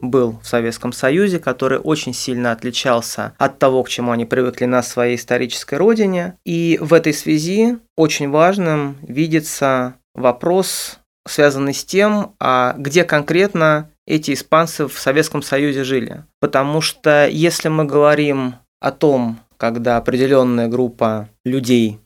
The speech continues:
иностранного происхождения проживает, например, в столице и только в ней, им доступны все блага,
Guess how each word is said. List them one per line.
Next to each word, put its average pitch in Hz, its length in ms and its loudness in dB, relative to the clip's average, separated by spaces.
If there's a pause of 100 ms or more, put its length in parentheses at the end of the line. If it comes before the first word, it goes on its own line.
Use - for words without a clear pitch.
(160)
иностранного 123 640 2
происхождения 117 800 -2
проживает, 127 680 0
например, 120 400 -4
в - 60 -10
столице 120 720 -2
и 123 100 -8
только 139 320 0
в 120 80 -6
ней, 123 320 -2 (160)
им 180 100 2
доступны 165 400 2
все 156 180 0
блага, 127 640 2